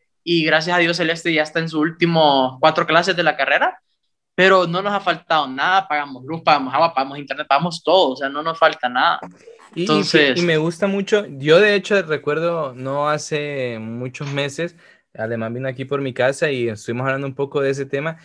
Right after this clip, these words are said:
Speaker 2: y él me decía eso, ¿verdad? Cómo Dios respalda esa decisión. Yo literalmente he visto eso, cómo todo matrimonio joven que, que decide dar ese paso, comienza como a ver ese favor, y de, de hecho hay un versículo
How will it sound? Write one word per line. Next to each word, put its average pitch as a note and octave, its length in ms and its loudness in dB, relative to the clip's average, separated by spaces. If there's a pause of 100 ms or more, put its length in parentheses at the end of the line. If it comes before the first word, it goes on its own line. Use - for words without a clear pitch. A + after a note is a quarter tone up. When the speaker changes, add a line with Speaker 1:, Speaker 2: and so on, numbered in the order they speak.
(260)
Speaker 2:
y B2 60 0
él C3 100 2
me D3 120 0
decía D3 400 2
eso, A3+ 240 0
¿verdad? G#2+ 260 0
Cómo C3+ 560 -2
Dios B2 240 -4
respalda C#3 640 2
esa A#2+ 200 -2
decisión. B2+ 480 -4 (280)
Yo C3+ 140 2
literalmente F#3+ 680 4
he E3+ 40 4
visto F3 360 2
eso, F#3 300 2
cómo D3+ 340 -4
todo E3 400 2
matrimonio C#3 760 -4
joven D3 380 -2
que, B2 360 -2 (400)
que A#2+ 100 0
decide C#3+ 360 2
dar E3 180 8
ese F3+ 220 2
paso, G3+ 500 0
comienza B2+ 500 -4
como C#3+ 220 -4
a A#2+ 40 0
ver B2 180 0
ese D3+ 180 -2
favor, D#3 320 2
y C#3+ 60 0
de, C3 220 2
de B2+ 140 2
hecho C3 160 0
hay F3+ 100 4
un F3+ 80 -2
versículo F3+ 560 -2